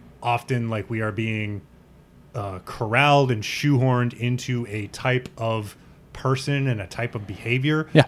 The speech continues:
Speaker 1: that isn't us, that we don't wanna be like. And if we are forced to do that, if we are pressured to do that, then our legacy is just going to be more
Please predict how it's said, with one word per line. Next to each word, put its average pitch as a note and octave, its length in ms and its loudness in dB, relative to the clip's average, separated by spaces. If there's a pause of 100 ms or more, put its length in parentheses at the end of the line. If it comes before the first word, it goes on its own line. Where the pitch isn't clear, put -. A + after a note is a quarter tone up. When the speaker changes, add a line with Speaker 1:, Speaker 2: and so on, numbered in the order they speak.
(120)
Speaker 1:
that G#2+ 180 -6 (100)
isn't C#3+ 360 -2
us, - 420 -6 (220)
that A2 80 -4
we F#2+ 200 -10
don't D3+ 200 2
wanna D3+ 200 2
be A#2 220 0
like. F#2 440 -6 (520)
And A#2+ 600 2 (2000)
if C3+ 160 -2
we D3 160 4
are B2+ 160 6
forced - 520 2
to B2+ 80 0
do C3+ 300 -2
that, B2+ 240 4
if B2 120 -8
we A#2+ 80 -2
are A2+ 80 -2
pressured C3 520 -4
to G2+ 80 -8
do C#3 300 0
that, B2 360 4 (1200)
then D#3 540 0 (840)
our D3 200 4
legacy C#3+ 540 4
is B2+ 140 2
just C3 260 -4
going C#3 200 4
to B2+ 60 2
be C3 220 4
more A#2+ 600 6